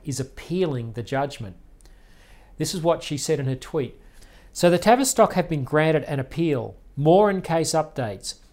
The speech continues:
Our team is working hard behind the scenes and I'll be fighting this the whole way. Let's not block girls' development and put them on a path of destruction. These kids deserve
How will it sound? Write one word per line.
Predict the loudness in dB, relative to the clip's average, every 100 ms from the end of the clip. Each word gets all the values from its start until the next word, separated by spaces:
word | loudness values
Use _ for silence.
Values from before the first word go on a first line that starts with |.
| -20 -12 4
Our | 6 6
team | 2 0 0
is | -2 4
working | 4 4 -2
hard | 0 2 2
behind | 0 -2 0 0
the | -2
scenes | -2 -4 -4 -6 -10 -12
and | -10 4
I'll | 8 8
be | 4
fighting | 4 4 6 2
this | -2 -2 -4
the | -4
whole | 0 0 2
way. | 0 -2 -8 -16 -20 -20 -20 -8 2
Let's | 4 4 0
not | 0 2
block | 2 2 2
girls' | 2 4 4 2
development | -2 2 2 2 -2 -8 -8 -18 -14
and | -12 0
put | 0 2
them | -2 -2
on | -8
a | -8
path | -10 -8 -6 -6 -10
of | -6
destruction. | -4 -2 -4 -4 -8 -12 -14 -18 -20 -20 -18 0
These | 2 4 2
kids | 0 -2 -2
deserve | -4 0 2 2 -2